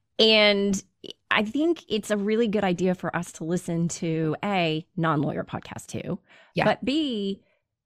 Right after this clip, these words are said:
Speaker 1: other things that are just more inspiring and allow us to hear people's stories. What I like about your podcast especially is it's more story oriented. Like, you just kind of have this, you have guests on of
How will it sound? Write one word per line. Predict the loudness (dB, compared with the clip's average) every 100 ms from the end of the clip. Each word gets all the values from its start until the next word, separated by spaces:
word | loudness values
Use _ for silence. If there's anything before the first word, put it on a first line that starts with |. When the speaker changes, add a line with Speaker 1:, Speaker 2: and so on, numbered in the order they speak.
| _ _
Speaker 1:
other | -4 -2 -2
things | -2 -2 -2
that | -2
are | -2
just | -2 -4 -4
more | -2 -2
inspiring | -2 -6 -4 0 0 0 2 2 2
and | 0 -2
allow | 0 0
us | 0 -2
to | -6 -4 0 2 0 -4
hear | -6 -6
people's | -4 -4 -4
stories. | -6 -8 -4 -2 -2 -4 -8 -20 _ _ _
What | -2 2
I | 2
like | 2 -2
about | -2 -2
your | -2
podcast | -2 -4 -2 -6 -6
especially | -2 -2 0 0 0 0
is | 2 2 0 -8 -6
it's | -2
more | 0 0
story | -2 -10 -4 -2 0 -2 -4
oriented. | -6 -6 -10 -10 -12 -14 _ _ _
Like, | -4 -2
you | -2 0
just | -2 -4
kind | -4 -2
of | -2
have | -2 -2
this, | 0 0 -2 -16 _ _
you | -12
have | -4 -2 -2
guests | 0 -2 0
on | -2 0 2 2 0 -4 _ _ _ -12
of | -12